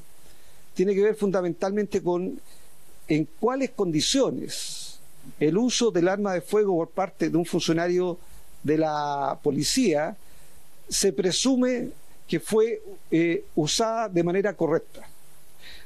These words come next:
Eh, y en este caso la ley lo que, eh, propone, fundamentalmente lo que se, eh, fue al Senado, es que en algunas circunstancias, como los ataques con armas blancas, con armas de fuego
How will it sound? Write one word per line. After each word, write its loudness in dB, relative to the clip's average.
Eh, 2
y 4
en 4
este 0
caso 0
la 2
ley 2
lo 4
que, 2
eh, 4
propone, 2
fundamentalmente 0
lo 4
que 4
se, 2
eh, 4
fue 2
al 0
Senado, 0
es -6
que 2
en 4
algunas 2
circunstancias, 0
como 0
los 4
ataques -2
con 0
armas -2
blancas, 0
con 0
armas 0
de 0
fuego 0